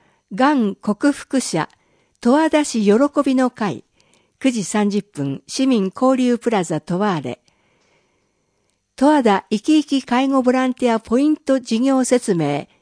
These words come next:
研修会、十時、市民交流プラザトワーレ、対象六十歳以上の市民。二十八日土曜、語りの会小牧草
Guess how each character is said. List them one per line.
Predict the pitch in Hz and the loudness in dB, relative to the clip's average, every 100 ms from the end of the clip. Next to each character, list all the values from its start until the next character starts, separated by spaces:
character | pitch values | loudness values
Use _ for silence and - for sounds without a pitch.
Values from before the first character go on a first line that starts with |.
| _ | _
研 | - 277 | -2 0
修 | - 277 240 | 0 0 -2
会、 | - 123 120 _ _ _ | -4 -10 -10 _ _ _
十 | - 226 196 | -2 0 0
時、 | - 120 - _ _ _ _ - | -2 -12 -16 _ _ _ _ -10
市 | - | -2
民 | 240 190 170 | 0 0 -2
交 | 254 247 | 0 2
流 | 247 233 | 0 0
プ | 233 | 0
ラ | 208 | -2
ザ | 160 143 | -4 -8
ト | - 175 | -6 -6
ワ | 180 | -4
ー | 127 | -6
レ、 | 120 _ _ _ _ - | -10 _ _ _ _ -6
対 | 196 214 | -4 -2
象 | - 180 | 0 0
六 | 175 170 247 | 0 -2 -4
十 | 254 | -4
歳 | - 240 233 | -4 -4 -2
以 | |
上 | 214 175 | -2 -2
の | 139 131 | -2 -6
市 | - 165 | -6 -8
民。 | 113 - _ _ _ _ _ _ _ _ _ _ _ _ _ _ _ _ _ _ _ - | -8 -12 _ _ _ _ _ _ _ _ _ _ _ _ _ _ _ _ _ _ _ 0
二 | 285 | 2
十 | 349 320 254 | 4 2 2
八 | 247 - 233 | 0 0 -2
日 | 220 214 | -2 0
土 | 202 190 | 2 2
曜、 | 202 143 151 - _ _ _ _ - | 2 -2 -6 -12 _ _ _ _ -6
語 | 233 - 302 | -4 0 2
り | 294 | 2
の | 285 | 2
会 | - 240 165 | 0 -2 -2
小 | - 202 | -2 0
牧 | 233 247 - | 0 -2 -6
草 | - 156 | -6 -6